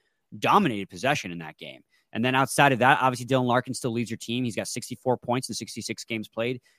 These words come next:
He has yet another opportunity to break his career high, which I think was seventy-two games played, or seventy, <laughs> seventy-two games played. That might be his career high in games played. He always seems to be getting injured, too, at the end of the season.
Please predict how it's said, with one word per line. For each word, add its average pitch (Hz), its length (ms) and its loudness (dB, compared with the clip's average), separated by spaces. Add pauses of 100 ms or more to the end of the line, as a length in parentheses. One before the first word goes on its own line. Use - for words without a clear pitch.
He - 120 -4
has 98 120 -2
yet 120 180 2
another 98 420 0
opportunity 127 720 2 (220)
to 117 80 -2
break 113 240 2
his 123 100 0
career 123 300 -4
high, 110 180 4
which 120 160 -2
I 95 60 -2
think - 420 -6
was 147 140 2
seventy-two 147 580 2
games 151 260 -2
played, 202 360 -2 (500)
or 110 120 0
seventy, 131 260 0
<laughs> - 0 -
seventy-two 87 340 -6
games 82 220 -8
played. 87 240 -8
That 107 160 -10
might 98 140 -4
be 92 100 -4
his 85 80 -6
career 104 180 -6
high 92 140 -2
in 92 80 -6
games 87 160 -8
played. 104 220 0
He 85 60 0
always 101 200 0
seems 92 140 -6
to - 40 -20
be 95 60 -12
getting 90 260 -2
injured, 90 300 -4
too, 117 160 0
at 87 80 -2
the 90 80 -8
end 90 100 -4
of 82 60 -8
the 76 60 -14
season. 87 340 -6